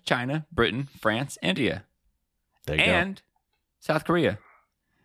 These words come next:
Speaker 1: Seven countries that can now launch a ballistic missile from under the water. I thought
Speaker 2: Wow.
Speaker 1: that was interesting.
Speaker 2: <laughs> It is. It's an interesting, uh, thing to compile a list of.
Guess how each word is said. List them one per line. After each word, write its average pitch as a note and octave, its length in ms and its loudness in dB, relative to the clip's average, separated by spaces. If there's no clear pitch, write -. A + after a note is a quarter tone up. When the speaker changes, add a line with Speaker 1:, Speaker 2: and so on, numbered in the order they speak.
Speaker 1:
Seven F#3 320 0
countries E3+ 360 -2
that C3 100 -2
can A#2 140 -2
now A#2 160 0
launch A#2 200 2
a A2 60 0
ballistic A2+ 320 -2
missile A#2 280 2
from A2 140 0
under G#2+ 220 2
the G#2 80 0
water. G2 340 2
I - 80 4
thought - 100 2
Speaker 2:
Wow. - 40 2
Speaker 1:
that A#2+ 60 6
was B2 120 2
interesting. G2+ 360 -2
Speaker 2:
<laughs> - 60 -6
It - 160 -4
is. - 500 0
It's - 120 -4
an D#3 40 6
interesting, D3 720 4
uh, G#2+ 240 4
thing B2 320 2
to A2 80 2
compile G#2 480 2
a F2+ 120 2
list - 280 -4
of. - 180 -14